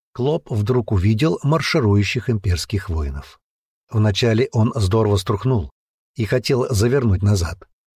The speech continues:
но вспомнил о телеге, о лопате, подцепил вонючую рогожу, накинув на колени, и тряхнул вожжами. Первыми пролетели горцы на конях,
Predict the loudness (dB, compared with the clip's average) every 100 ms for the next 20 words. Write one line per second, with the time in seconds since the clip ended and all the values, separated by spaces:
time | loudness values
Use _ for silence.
0 | _ -2 0 -2 -6 -2 0 2 0 0
1 | 0 2 2 0 -4 -6 -4 -4 -2 -2
2 | -2 -4 -8 -10 _ _ -10 -8 -2 -2
3 | 0 0 2 2 2 2 0 2 2 2
4 | 2 0 0 -2 -6 _ _ -6 -4 0
5 | 0 0 0 0 0 2 0 -2 -6 -4
6 | -2 0 0 2 2 4 2 0 -4 -6
7 | -12 _ _ _ _ _ _ _ -6 -2
8 | 0 2 2 2 0 0 2 0 2 0
9 | 0 0 0 2 0 -2